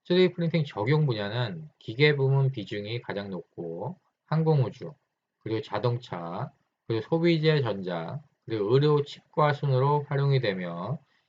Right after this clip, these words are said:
사용 용도는 산업용 부품 제작, 맞춤형 제품, 교육 및 연구 개발 순으로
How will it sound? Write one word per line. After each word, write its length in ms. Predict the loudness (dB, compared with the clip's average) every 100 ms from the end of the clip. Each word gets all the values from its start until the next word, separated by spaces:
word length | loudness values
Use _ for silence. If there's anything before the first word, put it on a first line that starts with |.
| _ _
사용 260 | 2 4 6
용도는 380 | 4 2 2 0
산업용 680 | 0 0 2 2 2 2 0
부품 280 | -4 -4 -2
제작, 440 | -2 0 0 -2 _
맞춤형 640 | 0 0 -2 -4 -2 -2
제품, 600 | -4 -8 -10 -12 -10 -10 -12 _ _ _ -6
교육 240 | -4 -2
및 240 | 0 0 -2
연구 260 | -6 -6 -4
개발 280 | 0 0 -2
순으로 640 | -8 -10 -2 0 0 -2